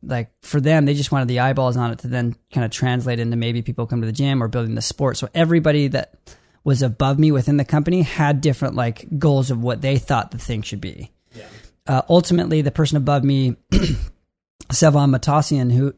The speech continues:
Speaker 1: Matosian, who is the executive producer on the film, helped us out a little bit and pushed it through to go on iTunes and go, uh, yeah, basically, I think we just went on iTunes initially.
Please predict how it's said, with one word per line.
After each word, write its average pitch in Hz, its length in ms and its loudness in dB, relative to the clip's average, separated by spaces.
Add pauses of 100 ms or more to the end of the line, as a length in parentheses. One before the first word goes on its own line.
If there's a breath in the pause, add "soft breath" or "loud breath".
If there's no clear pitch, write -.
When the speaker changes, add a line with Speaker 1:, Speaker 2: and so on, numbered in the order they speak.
Speaker 1:
Matosian, 151 460 2
who 135 100 4
is 131 140 0
the 127 260 0
executive 123 440 -2
producer 156 300 2
on 131 80 2
the 117 80 0
film, 117 380 -2 (480 soft breath)
helped 151 160 0
us 156 120 0
out 147 100 6
a - 20 2
little 143 140 2
bit 135 140 0
and 123 120 -2
pushed - 260 2
it 135 80 -4
through 117 540 0 (1160)
to 123 440 0 (180)
go 156 220 2
on 139 120 2
iTunes 123 600 -2
and 120 180 -6
go, 127 380 -2
uh, 117 520 -2 (800)
yeah, 143 200 4
basically, 160 320 4
I - 20 8
think 151 140 6
we 143 60 4
just 160 200 0
went 147 140 4
on 120 60 2
iTunes 127 340 0
initially. 147 540 -2